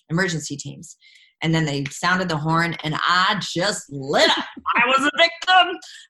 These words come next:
Speaker 1: I was in it, and I was, you know, I just, it felt alive. It felt like electricity going through me. And we had a code word if something was really wrong. I think it was no duff.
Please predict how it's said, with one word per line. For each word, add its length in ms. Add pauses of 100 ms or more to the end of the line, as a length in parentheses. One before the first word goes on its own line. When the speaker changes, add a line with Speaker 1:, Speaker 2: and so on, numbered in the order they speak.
Speaker 1:
I 240
was 240
in 120
it, 260
and 120
I 160
was, 380
you 160
know, 240
I 80
just, 340
it 220
felt 340
alive. 480
It 220
felt 260
like 280 (140)
electricity 680
going 240
through 260
me. 220 (720)
And 180
we 80
had 160
a 60
code 360
word 380 (260)
if 200
something 260
was 180
really 240
wrong. 300
I 60
think 180
it 80
was 140
no 220
duff. 340